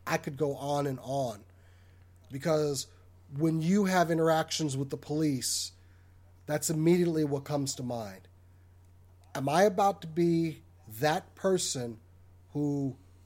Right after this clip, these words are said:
was placed in that situation? Um,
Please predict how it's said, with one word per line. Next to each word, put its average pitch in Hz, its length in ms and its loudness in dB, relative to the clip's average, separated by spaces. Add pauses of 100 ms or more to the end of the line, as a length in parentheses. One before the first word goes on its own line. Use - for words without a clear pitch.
(340)
was 123 160 -10
placed 151 420 -2
in 131 120 -2
that 135 220 -2
situation? 127 800 -6 (1080)
Um, 113 560 -8